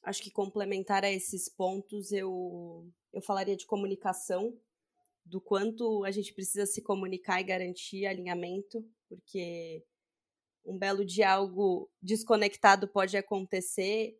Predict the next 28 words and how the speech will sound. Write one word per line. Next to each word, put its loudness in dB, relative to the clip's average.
e -8
se -4
a 4
gente 2
não 4
se -6
fala, 6
né, -2
se -8
o -6
cliente -4
não -4
fala -4
com -8
a -4
gente, -6
se -6
a 2
gente -4
não -4
fala 2
com -8
o -6
cliente, -6
a -8
gente -12
pode -6
colocar -8